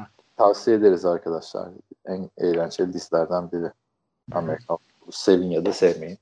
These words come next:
Speaker 1: Gerçi sevmiyorsunuz, bize niye dinliyorsunuz?
Speaker 2: Hı.
Speaker 1: O da ayrı bir şey. Var mı Adam Vinatieri hakkında söylemek istediğiniz?
Speaker 2: Ne abi ya, aklınıza gelip gelebilecek bütün rekorlar bu adamda. Ondan başka ne diyebiliriz ki yani?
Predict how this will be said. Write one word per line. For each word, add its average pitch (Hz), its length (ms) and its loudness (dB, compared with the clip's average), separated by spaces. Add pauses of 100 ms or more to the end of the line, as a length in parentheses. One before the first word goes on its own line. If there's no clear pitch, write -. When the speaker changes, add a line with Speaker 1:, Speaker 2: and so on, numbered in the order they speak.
Speaker 1:
Gerçi 85 200 -2
sevmiyorsunuz, 82 640 -6
bize 87 160 -6
niye 82 220 -8
dinliyorsunuz? 76 580 -14 (280)
Speaker 2:
Hı. 113 60 -12 (1400)
Speaker 1:
O 120 180 4
da 120 80 8
ayrı 113 220 6
bir 87 60 -4
şey. 101 180 -2 (280)
Var 180 200 12
mı 214 280 6 (120)
Adam 151 240 2 (240)
Vinatieri 135 920 -4
hakkında 107 580 -4
söylemek 98 400 -10
istediğiniz? 95 240 -6
Speaker 2:
Ne 165 60 6
abi 226 260 6
ya, 214 140 6
aklınıza 208 400 0
gelip 208 260 -2
gelebilecek 202 420 -2
bütün 226 220 -6
rekorlar 185 460 -2
bu 190 100 4
adamda. 131 320 -6
Ondan 160 260 -10
başka 151 220 -10
ne 160 100 -10
diyebiliriz 151 440 -6
ki - 100 -16
yani? 117 280 -14